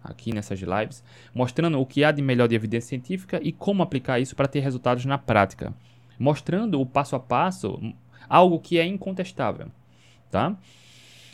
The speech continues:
Então, se você vê valor nisso, a única coisa que eu peço em troca é compartilha. Se você conhece alguém que precisa de ajuda, de boa informação, manda aqui o aviãozinho.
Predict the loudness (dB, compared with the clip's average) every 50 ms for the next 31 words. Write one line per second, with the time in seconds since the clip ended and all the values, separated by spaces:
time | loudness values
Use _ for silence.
0 | -16 _ -4 -2 2 2 4 2 2 0 -2 -2 -2 -2 0 0 0 2 4 4
1 | 4 4 4 2 0 -2 -2 -2 -4 -2 -2 -4 -4 -2 -2 -4 -2 0 0 0
2 | 0 4 2 2 2 2 -4 -4 -2 -4 -4 -4 -4 -8 -10 -8 -8 -8 -6 -6
3 | -8 -10 -10 -8 -6 -4 -4 -4 -4 -6 -8 -14 -20 -20 -14 -8 -6 -4 -4 -4
4 | -4 -6 -6 -6 -4 -6 -6 -4 -4 -4 -2 -2 -2 -4 -4 -4 -4 -4 -6 -4
5 | -4 -4 -2 0 0 -2 -2 0 0 0 0 0 0 -2 -2 -2 -2 -4 -4 -4
6 | -6 -6 -6 -6 -8 -8 -6 -6 -4 -4 -4 -6 -10 -14 _ _ _ -20 _ _
7 | _ -8 -6 -4 -4 -4 -4 -6 -6 -6 -6 -6 -6 -6 -6 -6 -8 -8 -8 -8
8 | -8 -8 -8 -10